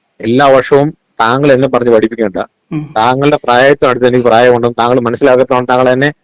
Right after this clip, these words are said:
Speaker 1: മോനെ എന്ന് വിളിക്കുന്നത്.
Speaker 2: ഉം.
Speaker 1: അത് താങ്കൾ ആദ്യം മനസ്സിലാക്കുക.
Speaker 2: ഉം, ഇല്ല, മാറ്റി വിളിക്കാം, സാർ
Speaker 1: താങ്കളുടെ
Speaker 2: വിളിക്കാം.
Speaker 1: പ്രായം, അല്ല, താങ്കൾ എന്റെ പ്രായം മനസ്സിലാക്കത്തോളം താങ്കൾ എന്നെ വിളിക്കുന്നത്.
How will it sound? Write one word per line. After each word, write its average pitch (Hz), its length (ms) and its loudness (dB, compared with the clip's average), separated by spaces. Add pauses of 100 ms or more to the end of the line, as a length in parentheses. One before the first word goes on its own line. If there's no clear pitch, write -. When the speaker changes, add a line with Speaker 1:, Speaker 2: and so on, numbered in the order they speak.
(200)
Speaker 1:
മോനെ 156 280 2
എന്ന് 170 120 4
വിളിക്കുന്നത്. 117 440 0 (100)
Speaker 2:
ഉം. 135 360 -10 (1040)
Speaker 1:
അത് 170 240 2
താങ്കൾ 170 240 2
ആദ്യം 165 180 4
മനസ്സിലാക്കുക. 160 500 2 (260)
Speaker 2:
ഉം, 165 160 -6
ഇല്ല, 175 120 -4
മാറ്റി 185 260 0
വിളിക്കാം, 175 280 2
സാർ 165 100 2
Speaker 1:
താങ്കളുടെ 175 200 2
Speaker 2:
വിളിക്കാം. 202 220 2
Speaker 1:
പ്രായം, 208 340 2 (400)
അല്ല, 156 140 2
താങ്കൾ 147 460 0
എന്റെ 175 160 0
പ്രായം 170 340 2
മനസ്സിലാക്കത്തോളം 160 720 2
താങ്കൾ 160 220 2
എന്നെ 175 120 4
വിളിക്കുന്നത്. 170 380 2